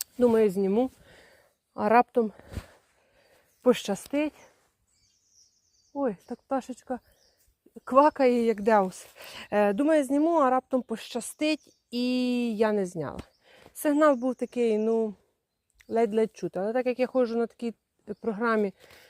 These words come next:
на якій нарешті в мене нема глюків, не фонить на ґрунт, я не ходжу вже на тих програмах з-, накручених. Е, ну, значить, по дорозі знайшла отаку кераміку. Бачите, середньовіччя.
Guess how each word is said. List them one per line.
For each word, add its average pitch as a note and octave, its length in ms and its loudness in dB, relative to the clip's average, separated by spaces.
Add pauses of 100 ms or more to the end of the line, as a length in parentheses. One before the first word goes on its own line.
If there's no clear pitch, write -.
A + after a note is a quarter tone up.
(180)
на G#3 100 2
якій A#3+ 260 2
нарешті A3+ 680 2
в - 20 -4
мене G3+ 240 -2
нема F#3+ 340 0
глюків, A3+ 680 0
не G#3 160 0
фонить A3+ 480 -2
на F#3+ 260 -2 (320)
ґрунт, C4 480 2
я G#3+ 640 2 (480)
не A3 180 2
ходжу G#3 320 4
вже F3 140 -2
на E3+ 120 -2
тих - 200 -8
програмах A#3 680 -4 (500)
з-, F#3+ 180 -16
накручених. A3+ 960 0 (560)
Е, G3 600 0
ну, B3 140 2
значить, F3 500 -6 (160)
по A3 60 -4
дорозі B3+ 320 2
знайшла G#3 380 -2
отаку - 320 -6
кераміку. E3 460 -8 (640)
Бачите, - 360 -4
середньовіччя. G3 720 -4